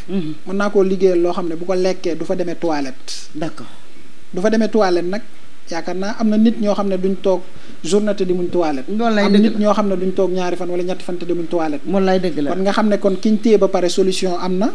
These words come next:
Speaker 2: waaye ki nga xam ne téyewuñ ko, solution am na.
Speaker 1: Dëgg la.
Speaker 2: Li duuf ci nag bi nag, lépp xajul ci cin
Speaker 1: Xajul
Speaker 2: li.
Speaker 1: ci cin li.
Speaker 2: Waaye
Speaker 1: Parce que
Speaker 2: nañu
Speaker 1: su ma
Speaker 2: fexe rek.
Speaker 1: sañoon ñu waxtaan say kéemtaan ci kattan.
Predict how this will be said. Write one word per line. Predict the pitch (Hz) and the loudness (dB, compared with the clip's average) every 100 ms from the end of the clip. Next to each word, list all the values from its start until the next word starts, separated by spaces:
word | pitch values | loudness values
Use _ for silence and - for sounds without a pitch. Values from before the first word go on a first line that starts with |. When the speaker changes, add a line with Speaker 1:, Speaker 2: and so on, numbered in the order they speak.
| 233 | -2
Speaker 2:
waaye | 180 180 185 | -2 0 0
ki | 220 | 0
nga | 220 | 2
xam | 220 | 0
ne | 196 | 0
téyewuñ | 190 190 175 170 | 2 4 4 0
ko, | 175 | -2
solution | 196 185 185 170 | 0 0 -2 -4
am | 156 160 | -4 -4
na. | 131 - - | -4 -6 -4
Speaker 1:
Dëgg | 156 170 139 | -2 -2 -2
la. | 123 - | -4 0
Speaker 2:
Li | 208 | 2
duuf | 214 262 - | 6 6 6
ci | 254 233 226 214 202 190 226 | 4 6 6 6 6 6 6
nag | 208 214 | 2 2
bi | 185 | 0
nag, | 185 190 | -2 -2
lépp | 208 214 - | 0 0 2
xajul | 247 226 202 | 0 2 0
ci | 196 | 4
cin | |
Speaker 1:
Xajul | 220 180 | 6 6
Speaker 2:
li. | 151 | 2
Speaker 1:
ci | - | 0
cin | 185 143 | 0 0
li. | 135 - - | -2 -4 -4
Speaker 2:
Waaye | 185 196 214 | 0 4 6
Speaker 1:
Parce | |
que | 226 | 8
Speaker 2:
nañu | 240 | 8
Speaker 1:
su | 262 | 8
ma | |
Speaker 2:
fexe | 262 208 | 8 6
rek. | 208 | 6
Speaker 1:
sañoon | 208 330 - - | 4 2 -2 -2
ñu | 180 | 2
waxtaan | 226 233 226 208 | 2 2 0 0
say | 220 202 | 0 0
kéemtaan | - 196 185 185 202 | 0 0 2 0 0
ci | 220 | -2
kattan. | 220 202 165 | -2 -2 -2